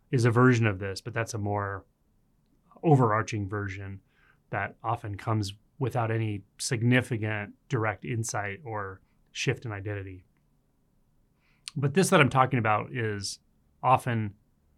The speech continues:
a little more insidious or a little more sneaky, and you don't recognize it formulating itself because you've had some insight, you have clarity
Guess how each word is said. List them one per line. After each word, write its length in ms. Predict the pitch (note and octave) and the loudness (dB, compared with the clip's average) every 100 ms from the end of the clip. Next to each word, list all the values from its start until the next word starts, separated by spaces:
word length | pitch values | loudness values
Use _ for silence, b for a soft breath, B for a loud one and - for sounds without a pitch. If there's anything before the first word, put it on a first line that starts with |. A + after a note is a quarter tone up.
| _ _ _ _ _ _ _ - | _ _ _ _ _ _ _ -4
a 60 | |
little 180 | B2+ C3 | 0 4
more 200 | A#2+ A2+ | 4 4
insidious 500 | G#2 G2 B2 A2+ G#2 | 2 -2 0 0 -2
or 60 | A2+ | -4
a 20 | |
little 160 | G#2+ G#2 | -4 -4
more 120 | G#2 | -6
sneaky, 680 | - D3 C#3 C#3 G#2 G2 - _ _ _ _ - | 2 4 4 2 -4 -6 -12 _ _ _ _ -6
and 120 | A#2+ | 0
you 60 | A#2 | 2
don't 180 | B2 A2 | 2 0
recognize 560 | A2+ A#2 G#2+ G#2+ G#2 | -4 -2 -2 -2 -2
it 180 | G#2+ - _ _ _ | -6 -10 _ _ _
formulating 640 | - C#3 B2 A2 G#2 G2 | -4 2 2 2 0 -2
itself 420 | G#2 - A2 G#2 | -6 -6 -6 -6
because 480 | - - A2 G2+ - - _ _ _ _ _ _ | -10 -6 -4 -2 -4 -6 _ _ _ _ _ _
you've 140 | A2+ | 2
had 180 | A2 D#3 | 6 6
some 160 | B2 G2+ | 4 -2
insight, 420 | G2 - G#2 G#2+ | -2 -2 -2 -2
you 100 | A#2 | -4
have 300 | A2+ B2+ G#2+ _ - | 0 0 -2 _ -20
clarity 680 | - C3 C3 G#2 G2 G2 | -2 0 2 0 -4 -10